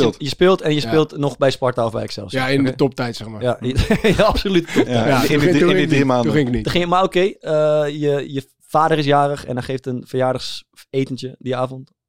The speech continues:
Speaker 3: Ja, dan, ja, dat is eigenlijk nooit
Speaker 2: Oké,
Speaker 3: voorgekomen.
Speaker 2: of een, eh, echt een goede vriend. Maarten of zo.
Speaker 3: Eh. <laughs>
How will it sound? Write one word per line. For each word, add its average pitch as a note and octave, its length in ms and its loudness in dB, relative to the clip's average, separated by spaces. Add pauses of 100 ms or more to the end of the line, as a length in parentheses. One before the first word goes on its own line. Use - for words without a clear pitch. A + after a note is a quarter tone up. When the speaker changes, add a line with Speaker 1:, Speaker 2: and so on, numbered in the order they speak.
Speaker 3:
Ja, A2+ 460 -4
dan, A#2 260 -8 (240)
ja, C3 280 -6
dat G#2+ 120 -12
is - 120 -18
eigenlijk B2 240 -8
nooit A#2+ 160 -4
Speaker 2:
Oké, - 60 -16
Speaker 3:
voorgekomen. A2+ 500 -6
Speaker 2:
of A#2 100 -8
een, C3 180 -6
eh, B2+ 200 -10
echt - 220 -12
een C3 60 -16
goede C#3 220 -6
vriend. C#3 240 -10 (440)
Maarten G#2+ 360 -12
of - 80 -20
zo. - 100 -20 (100)
Speaker 3:
Eh. A#2 800 -8
<laughs> - 100 -10